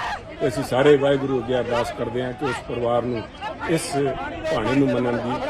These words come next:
ਤਾਕਤ ਬਖਸ਼ੇ। ਉੱਥੇ ਆਹ ਵੀ ਦੇਖਣ ਨੂੰ ਮਿਲਿਆ ਕਿ ਕੁਝ ਲੋਕਾਂ ਨੇ ਇਸ ਘਟਨਾ ਦਾ ਰਾਜਨੀਤਿਕ ਲਾਹਾ ਲੈਣ ਦੀ ਵੀ ਕੋਸ਼ਿਸ਼ ਕੀਤੀ ਤੇ ਪੁਲਿਸ ਦੇ ਧੱਕੇ ਮੁੱਕੇ ਨੂੰ ਉਸ ਕਿਸਾਨ ਦੀ ਤਬੀਅਤ ਵਿਗੜਨ ਦਾ ਕਾਰਨ ਦੱਸਿਆ। ਪਰੰਤੂ ਇੱਕ ਵੀਡੀਓ ਸਾਹਮਣੇ ਆਈ ਹੈ, ਉਹਦੇ ਵਿੱਚ ਸਾਰੀ ਗੱਲ ਸਥਿਤੀ ਸਪਸ਼ਟ ਦਿਖ,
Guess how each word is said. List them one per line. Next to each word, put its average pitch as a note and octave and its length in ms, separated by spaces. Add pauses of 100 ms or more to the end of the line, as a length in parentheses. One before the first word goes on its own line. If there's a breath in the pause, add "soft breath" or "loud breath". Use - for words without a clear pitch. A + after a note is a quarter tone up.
ਤਾਕਤ - 280
ਬਖਸ਼ੇ। G#2 340 (1040)
ਉੱਥੇ A#3 300
ਆਹ B3 140
ਵੀ C#4 80
ਦੇਖਣ A3 320
ਨੂੰ A3+ 140
ਮਿਲਿਆ G3+ 200
ਕਿ G#3 120
ਕੁਝ G3+ 220
ਲੋਕਾਂ G3 360
ਨੇ G3 120 (120)
ਇਸ F#3+ 140
ਘਟਨਾ D#3+ 400
ਦਾ E3 220
ਰਾਜਨੀਤਿਕ D#3 600 (280)
ਲਾਹਾ C#3+ 260
ਲੈਣ C#3+ 220
ਦੀ C#3+ 100
ਵੀ D3 160
ਕੋਸ਼ਿਸ਼ C#3+ 380
ਕੀਤੀ C3+ 360 (360)
ਤੇ F#3+ 60
ਪੁਲਿਸ F#3+ 300
ਦੇ F3 120
ਧੱਕੇ D#3+ 320
ਮੁੱਕੇ D3+ 300
ਨੂੰ C#3 260
ਉਸ C#3+ 240 (160)
ਕਿਸਾਨ B2 340
ਦੀ C3+ 200
ਤਬੀਅਤ C3+ 280
ਵਿਗੜਨ C3 320
ਦਾ C#3 100
ਕਾਰਨ A#2 360
ਦੱਸਿਆ। G2+ 280 (680)
ਪਰੰਤੂ G#3+ 260
ਇੱਕ G4 120
ਵੀਡੀਓ F3+ 340
ਸਾਹਮਣੇ F#3 440
ਆਈ F3 120
ਹੈ, F#3 120
ਉਹਦੇ F#3 180
ਵਿੱਚ E3 280
ਸਾਰੀ D3+ 340
ਗੱਲ D#3+ 200
ਸਥਿਤੀ - 360
ਸਪਸ਼ਟ - 520
ਦਿਖ, B2+ 240